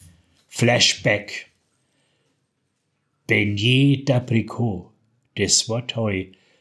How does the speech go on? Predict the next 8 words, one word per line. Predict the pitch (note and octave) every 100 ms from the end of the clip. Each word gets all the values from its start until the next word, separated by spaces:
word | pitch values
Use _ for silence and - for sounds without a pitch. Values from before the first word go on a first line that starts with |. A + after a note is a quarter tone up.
| _
neunzehnhundertsechsundsiebzig | - G#2+ A2 C#3+ - C3+ A#2 A2 A#2 G#2+ G2+ - _ _ _ _ _ _ - - C#3+ - C#3 - B2 B2 - - - - _ _ _ _ _
am | - F2+
Strand | - - F#2 F2+ G#2+
von | - G#2+
Biarritz | - B2 C3 G#2 - -
gehört. | - F#2 G2 - _ _ _ _ _ _ _ _ _ -
Beignet | F#2+ F#2 F#2 A2+ B2 B2
d'abricot. | A#2 A2 G#2+ F#2+ - G2+ F#2